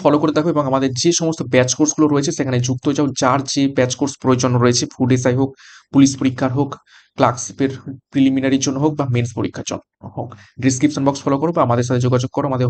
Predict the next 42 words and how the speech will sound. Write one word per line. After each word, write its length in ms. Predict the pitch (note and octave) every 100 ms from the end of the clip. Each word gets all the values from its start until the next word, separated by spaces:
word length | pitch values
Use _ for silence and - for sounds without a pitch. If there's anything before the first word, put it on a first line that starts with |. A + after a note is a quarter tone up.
| B2
WhatsApp 340 | B2 - D3 - -
বা 60 | B2
কন্ট্যাক্ট 280 | B2+ B2 C3 C3
নাম্বার 160 | C#3+ C3+
নাইন 120 | A#2 -
সিক্স 140 | C#3+ -
ফোর 120 | - D#3 -
সেভেন 180 | E3 E3+ F3 - - - -
ডবল 180 | B2+ C3
ফাইভ 120 | D3+ D#3
থ্রি 100 | - D3
সিক্স 140 | - -
ওয়ান 120 | C#3 A#2
টু 60 | -
নাম্বারে। 240 | - - - _ _ -
এছাড়া 200 | B2 F#3 - -
সিআরপি 420 | D#3+ E3 E3+ G3 -
একাডেমিতে 280 | C#3 C3 C3 B2
নতুন 140 | B2
হয়ে 120 | B2+
থাকলে 140 | C3+ F3+
চ্যানেলটিকে 280 | B2 A#2 A2
সাবস্ক্রাইব 300 | C3+ B2+ C3+ -
করে 100 | F3+ -
পাশের 220 | B2+ B2+ A#2
বেল 120 | B2
আইকনটা 200 | B2+ B2+ C3
প্রেস 120 | B2
করে 80 | B2+
রাখো 120 | C3 D3+
এবং 80 | E3+ -
Telegram-এ 360 | A#2+ A#2 B2 B2
যুক্ত 120 | C3+
হয়ে 100 | C#3+ F3+
যাও। 80 | A#3+ _ _ _ _
ক্লাসের 280 | A#2 A#2 G#2
পিডিএফ, 320 | - D3+ E3+ E3+ - -
মক 140 | B2 B2+ -
টেস্ট 180 | - - C#3
এবং 120 | B2+ -
অন্যান্য 260 | C3+ B2+ C3+ F3
গুরুত্বপূর্ণ 380 | B2+ A#2 A2+